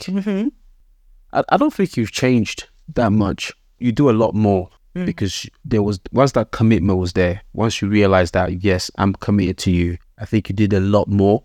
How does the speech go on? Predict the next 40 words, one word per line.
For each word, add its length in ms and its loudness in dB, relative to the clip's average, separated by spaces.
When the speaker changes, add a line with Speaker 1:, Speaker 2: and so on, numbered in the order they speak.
Speaker 2:
'cause 240 -4
the 120 0
cooking 680 2
and, 300 0
you 180 -8
know, 40 -6
all, 160 2
all 200 2
the 100 0
list, 400 0
all 100 4
the 80 -4
things 240 0
you've 160 -2
listed, 480 -2
they 180 -2
were 260 2
in 60 0
moderation. 800 2
They 100 -2
were 160 0
not, 120 2
like, 480 0
over 220 -2
the 80 0
top 360 0
kinda 220 2
thing. 300 -2
Speaker 1:
Yeah. 320 -4
Speaker 2:
So 260 -4
Speaker 1:
You 60 2
don't 180 4
think 160 0
I 100 4
was 160 -2
cooking 480 -6
for 180 -6
you 260 0
as 160 -4
a 100 -6